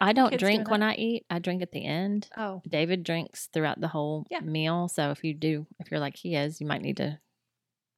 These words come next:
Speaker 1: pay attention to that if it matters to you. I liked number seven. It says, "Pace yourself with fellow diners.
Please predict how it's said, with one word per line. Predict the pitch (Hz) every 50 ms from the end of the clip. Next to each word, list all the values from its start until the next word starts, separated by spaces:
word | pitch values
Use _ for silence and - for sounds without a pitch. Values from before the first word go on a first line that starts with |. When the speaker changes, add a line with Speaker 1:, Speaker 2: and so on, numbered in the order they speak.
| _ -
Speaker 1:
pay | 160
attention | 160 - 165 156 156 - 160
to | 147 139
that | 147 147
if | 151 -
it | - -
matters | 156 156 170 165 165 156 -
to | - 160
you. | 151 143 143 147 156 - - - - - -
I | 254
liked | 285 403 427 359 - - 208
number | 196 190 180 175
seven. | 175 - - 170 175 196 180 165
It | - -
says, | - 170 165 -
"Pace | - - - 180 185 - - -
yourself | 180 170 - - 170 165 170 175 - -
with | - 156 151 -
fellow | - - 165 165 165 156
diners. | 156 - 147 143 147 156 165 185 202 208 - - -